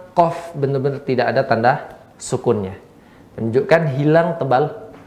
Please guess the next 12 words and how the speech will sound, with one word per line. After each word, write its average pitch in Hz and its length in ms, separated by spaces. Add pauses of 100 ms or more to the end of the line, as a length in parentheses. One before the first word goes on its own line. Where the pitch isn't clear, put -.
(540)
tebalnya 123 480
seperti 110 400
itu. 110 100 (140)
Berbeda 123 400
dengan 143 400 (160)
yang 127 160
sebelumnya, 135 560
ahautu, 139 1400 (400)
ya. 117 240 (560)
Masih, 143 400 (640)
masih - 160
ada. 98 400